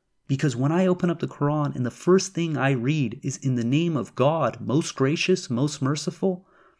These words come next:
that tells me that everything in this book has to be written from the most gracious, the most merciful. That if there's something I don't understand, it's okay.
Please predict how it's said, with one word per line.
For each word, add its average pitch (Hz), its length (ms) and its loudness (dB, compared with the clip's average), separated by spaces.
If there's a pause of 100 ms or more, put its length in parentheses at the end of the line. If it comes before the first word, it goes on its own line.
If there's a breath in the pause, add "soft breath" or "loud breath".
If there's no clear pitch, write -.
(260 soft breath)
that - 180 -2
tells 170 280 2
me 143 120 2
that - 260 -4
everything 165 540 4
in 147 180 4
this 139 180 2
book 160 380 0 (320 soft breath)
has 139 280 0
to - 60 -4
be 131 240 0
written 175 540 2 (260 soft breath)
from 135 220 0
the 120 100 0
most 165 360 2
gracious, 180 500 -2
the 123 140 -6
most 143 280 0
merciful. 139 640 -2 (320 soft breath)
That 135 140 -2
if 135 80 -8
there's 147 200 -2
something 190 440 -2
I 117 100 -2
don't 143 340 0
understand, 156 680 -2 (100)
it's - 220 -10
okay. 139 560 -4